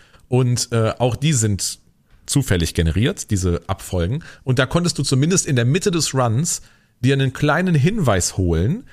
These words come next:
und konntest so einen Mini-Umweg gehen. Also wir reden hier wirklich nur von zwei Feldern weiter links. Du konntest diese eine Platte drücken und wenn das dann die erste war, war die Chance sehr hoch, dass der, dass die <laughs> R-N-G-Manipulation ge-, funktioniert hat.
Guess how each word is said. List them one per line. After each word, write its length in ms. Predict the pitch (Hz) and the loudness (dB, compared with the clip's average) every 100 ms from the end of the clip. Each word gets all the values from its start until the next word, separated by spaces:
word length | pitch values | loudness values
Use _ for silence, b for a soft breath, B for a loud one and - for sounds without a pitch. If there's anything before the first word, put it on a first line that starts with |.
| b | b
und 160 | - 127 | -2 2
konntest 220 | 160 185 | 2 2
so 60 | 156 | 2
einen 120 | 131 | 2
Mini-Umweg 760 | 139 208 247 - 165 123 90 - | 2 2 0 2 2 4 0 0
gehen. 180 | 82 82 | -2 0
Also 160 | 90 | 0
wir 80 | 98 | 2
reden 160 | 117 143 | 2 2
hier 80 | 120 | 0
wirklich 180 | 139 | 2
nur 80 | 131 | 0
von 140 | 120 117 | 0 -2
zwei 280 | - 131 | 0 0
Feldern 460 | 147 - 156 139 117 | 0 0 2 2 2
weiter 240 | 113 120 | 0 2
links. 460 | 110 127 113 160 - | 2 2 0 -2 -2
Du 80 | 120 | 0
konntest 280 | 147 156 143 | 0 0 0
diese 260 | 113 - | 0 0
eine 260 | 104 151 160 | 0 0 0
Platte 420 | - 160 143 143 | -2 -4 0 0
drücken 460 | 120 151 98 107 175 B B | 2 0 0 -4 -4 B B
und 160 | - 120 | -2 0
wenn 140 | 131 | 2
das 180 | 156 208 | 2 2
dann 160 | 196 170 | 2 0
die 140 | - | 0
erste 420 | 139 151 - 117 | 2 0 2 0
war, 240 | 98 92 123 | 2 2 2
war 80 | |
die 80 | 107 | 2
Chance 480 | 113 - 143 135 107 | 2 2 2 2 0
sehr 340 | 110 139 139 127 | 2 2 4 4
hoch, 420 | 131 131 165 - - | 4 2 0 -8 -2
dass 240 | 120 - | 0 0
der, 260 | 117 104 110 - | 0 0 0 -2
dass 220 | 123 117 | 0 2
die 100 | - | 0
<laughs> 40 | - | 2
R-N-G-Manipulation 840 | 117 120 127 110 110 117 104 107 | 2 2 0 0 0 0 0 0
ge-, 100 | 98 | -2
funktioniert 560 | - 123 - 110 120 - | -2 -2 0 0 0 0
hat. 240 | 76 - | -4 -4